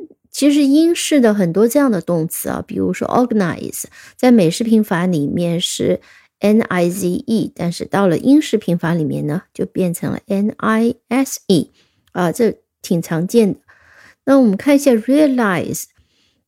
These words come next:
它的意思，它的意思呢，实际上就是认识到，呃，become aware of a particular fact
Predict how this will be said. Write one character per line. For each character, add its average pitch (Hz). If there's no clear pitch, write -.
它 262
的 214
意 302
思， -
它 311
的 311
意 330
思 208
呢， 185
实 -
际 247
上 240
就 285
是 175
认 339
识 -
到， -
呃， 190
become 262
aware 240
of 160
a 196
particular 202
fact -